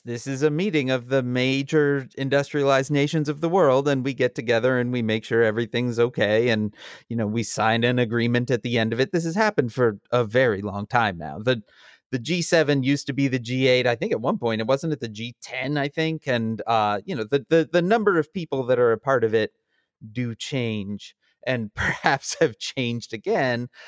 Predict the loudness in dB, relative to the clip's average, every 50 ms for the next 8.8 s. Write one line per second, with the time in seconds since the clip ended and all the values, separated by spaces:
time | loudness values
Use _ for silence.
0 | -20 -20 -20 _ _ _ 0 0 2 2 2 2 0 0 -2 -4 -6 -10 _ _
1 | _ _ _ _ _ _ _ _ _ 0 0 0 0 -6 -6 -6 -6 -6 -8 -6
2 | -6 -10 -8 -4 -2 0 2 2 2 2 2 4 4 2 0 0 -4 -8 _ _
3 | _ _ _ _ _ -8 -6 -4 -6 -6 -2 0 2 2 4 4 4 2 2 0
4 | -2 -4 _ _ _ _ _ _ _ _ _ _ _ _ _ _ -8 -6 -4 -2
5 | 0 2 2 2 0 -4 -2 0 0 0 0 0 -6 -6 -6 -6 -2 0 0 0
6 | 0 -4 -16 _ -12 -12 -8 -6 -6 -6 -6 -6 -8 -8 -12 -16 -18 -20 _ _
7 | _ _ _ _ _ _ _ _ _ _ _ _ _ _ _ _ _ _ _ _
8 | _ _ _ _ _ _ _ -8 0 2 4 4 4 2 -2 -6